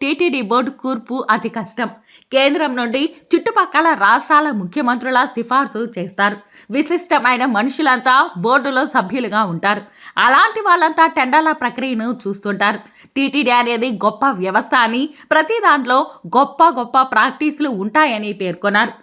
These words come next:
వైవి సుబ్బారెడ్డిపై తప్పుడు ప్రచారం చేస్తున్నారని, వైవి సుబ్బారెడ్డి నలభై ఐదు సార్లు అయ్యప్ప మాల వేసుకున్నాడని,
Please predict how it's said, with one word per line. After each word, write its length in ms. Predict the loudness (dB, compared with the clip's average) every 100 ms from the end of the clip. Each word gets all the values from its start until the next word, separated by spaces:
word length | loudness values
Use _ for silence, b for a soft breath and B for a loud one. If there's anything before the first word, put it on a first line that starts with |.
| b -2
వైవి 340 | 0 2 2
సుబ్బారెడ్డిపై 680 | 0 2 2 4 2 0 0
తప్పుడు 380 | 2 0 2 -2
ప్రచారం 500 | 0 0 2 0 0 -4
చేస్తున్నారని, 680 | -8 -6 0 2 2 0 -2 B B
వైవి 340 | 2 2 2 -2
సుబ్బారెడ్డి 720 | 0 2 4 2 2 -2 -4 B
నలభై 520 | 2 4 4 4 2 2
ఐదు 140 | 0
సార్లు 340 | 2 2 4
అయ్యప్ప 380 | 4 4 2 2
మాల 300 | 4 4 4
వేసుకున్నాడని, 840 | 0 -2 -4 -2 2 2 2 0